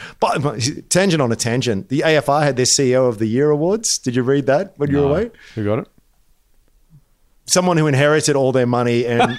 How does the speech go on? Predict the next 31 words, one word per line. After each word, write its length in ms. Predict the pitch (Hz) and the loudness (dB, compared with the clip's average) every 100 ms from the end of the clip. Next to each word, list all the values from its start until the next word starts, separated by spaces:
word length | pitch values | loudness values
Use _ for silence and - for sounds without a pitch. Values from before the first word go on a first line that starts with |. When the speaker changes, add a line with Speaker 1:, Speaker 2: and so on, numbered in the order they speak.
| - | -4
Speaker 2:
<laughs> 60 | |
Speaker 1:
generated 560 | 135 131 135 127 123 117 | -2 0 2 2 -2 -2
from, 300 | 139 123 - | -2 -2 0
and 160 | 151 143 | 0 2
benefited 420 | 156 147 151 135 | 2 2 0 2
from 140 | 147 | 0
a 60 | 127 | 2
once 320 | 131 139 151 | 0 2 0
in 80 | 147 | 0
a 60 | |
generation 840 | 131 143 147 135 131 143 147 139 131 | 0 0 2 2 2 2 2 2 2
mining 400 | 131 127 147 143 | 2 2 0 2
boom. 400 | 139 127 120 101 - - - - - | 0 0 -2 -8 -16 -20 -20 -20 -8
Speaker 2:
Right. 160 | 180 214 | -2 2
Speaker 1:
And, 160 | 214 202 | 2 2
and, 220 | 214 220 | 0 0
and 160 | 196 226 | 2 2
then 140 | 247 | 2
took 160 | 214 202 | 0 0
the 120 | 220 | 0
opportunity, 800 | 208 208 - 180 190 160 147 202 - | 0 0 0 0 2 2 0 -2 -6
uh, 120 | 165 - | -8 -2
at, 220 | 202 - | -4 -2
at 120 | 170 165 | -4 -2
the 100 | 156 | -2
acceptance 480 | - 156 156 170 | 0 -2 -2 -2
speech 440 | - 139 117 113 - - - - | 0 0 -2 -4 -10 -16 -20 -4
to 100 | 151 | 0
bitch 180 | 156 - | 0 0
about 300 | 156 139 135 | 2 2 0
how 180 | 131 | 0